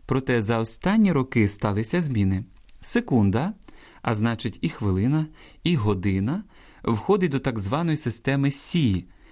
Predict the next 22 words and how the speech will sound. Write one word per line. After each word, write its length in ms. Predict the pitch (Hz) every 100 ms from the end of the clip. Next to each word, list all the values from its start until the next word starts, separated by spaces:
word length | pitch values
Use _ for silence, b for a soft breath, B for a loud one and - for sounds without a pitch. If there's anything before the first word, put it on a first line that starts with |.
| b b
усі 260 | 139 139 151
одиниці 440 | 120 127 131 131
якої 480 | 127 156 - 247 123
в 60 | 101
скороченій 760 | - 123 170 165 143 135 139
формі 540 | 131 - 233 190 110 95 B B
пишуться 500 | 185 214 214 180 170
курсивом 880 | 160 143 135 - 139 151 180 202 190 -
і 200 | - 131
без 420 | 151 107 160 160 -
крапки, 680 | - 117 143 170 - - 101
зверніть 440 | 95 117 135 127
увагу. 400 | 101 98 95 - B B B B
Отже, 300 | 147 156 110
коли 220 | - 127
йдеться 440 | 139 120 185 - 180
про 200 | 165 160
тексти 480 | - 160 - - 135
наукові, 760 | 139 123 104 127 139 101 110 - B B B
технічні 800 | - 156 - 110 143 180 - 110
або 240 | 113 107 117
навчальні, 720 | 107 90 135 170 160 101